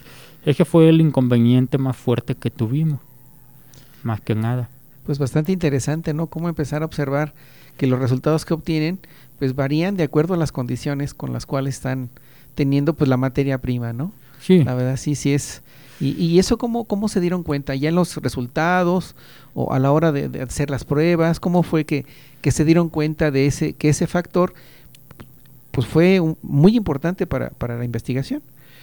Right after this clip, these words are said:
Speaker 1: Bueno, al momento de que si-, siempre hay un, un fenómeno muy importante al observar en los reactores químicos donde llevamos, llevábamos a cabo la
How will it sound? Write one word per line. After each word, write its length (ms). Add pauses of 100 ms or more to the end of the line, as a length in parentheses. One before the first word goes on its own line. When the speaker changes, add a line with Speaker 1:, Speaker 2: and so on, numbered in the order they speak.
(1160)
Speaker 1:
Bueno, 380 (260)
al 140
momento 560
de 120
que 640 (600)
si-, 260
siempre 360
hay 120
un, 840
un 160
fenómeno 520
muy 160
importante 920 (640)
al 140
observar 420
en 160
los 180
reactores 460
químicos 460
donde 240
llevamos, 460
llevábamos 560
a 40
cabo 300
la 360